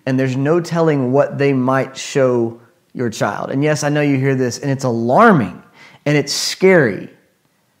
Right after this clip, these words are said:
But I want you to hear me say this. Yes, it's alarming and scary, but we can be proactive in how we deal with it. And I think how we do that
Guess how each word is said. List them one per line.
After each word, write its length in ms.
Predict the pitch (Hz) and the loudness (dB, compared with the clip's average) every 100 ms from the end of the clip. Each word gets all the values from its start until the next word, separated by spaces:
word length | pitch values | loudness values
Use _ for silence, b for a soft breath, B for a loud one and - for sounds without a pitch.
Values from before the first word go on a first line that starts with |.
| _ _ _ _ _ _ _ _ _ _ _ - | _ _ _ _ _ _ _ _ _ _ _ -8
But 140 | 143 | 0
I 60 | 139 | 2
want 260 | 151 156 160 | 2 2 0
you 100 | 156 | -2
to 100 | 139 | 0
hear 160 | 147 | 0
me 140 | 147 135 | 0 -2
say 240 | - 127 | 0 0
this. 640 | 123 104 - - - - - _ _ _ _ _ _ _ _ | 0 -2 -4 -12 -16 -16 -20 _ _ _ _ _ _ _ _
Yes, 380 | 120 131 160 165 | -2 2 2 2
it's 140 | 156 | -2
alarming 460 | 147 139 139 139 127 | 0 2 2 2 -2
and 120 | 117 | -4
scary, 640 | - 156 147 110 104 113 - _ _ _ _ _ _ _ | -4 0 2 0 -2 -8 -14 _ _ _ _ _ _ _
but 280 | 131 127 113 | -10 -6 -6
we 220 | 117 139 | -2 -2
can 320 | 156 - 131 120 | -2 -4 -4 -2
be 240 | 127 147 | 0 -2
proactive 1000 | 143 - 135 127 143 190 - - - - - - _ _ _ _ _ _ - | -2 0 4 4 2 -2 -6 -10 -10 -10 -16 -20 _ _ _ _ _ _ -12
in 120 | 117 | -10
how 240 | 113 117 | -4 -4
we 120 | 110 107 | -2 -4
deal 240 | 113 104 | -4 -4
with 180 | 90 - | -6 -12
it. 120 | - _ _ _ _ _ _ _ _ _ _ _ _ _ _ _ _ _ _ _ | -16 _ _ _ _ _ _ _ _ _ _ _ _ _ _ _ _ _ _ _
And 100 | - | -4
I 100 | 120 | -2
think 240 | 131 156 135 | -2 -4 -6
how 280 | - 135 127 | -2 0 0
we 120 | 117 | -2
do 280 | 127 226 185 | -2 -2 -2
that 520 | 113 101 101 - | -2 -2 -6 -10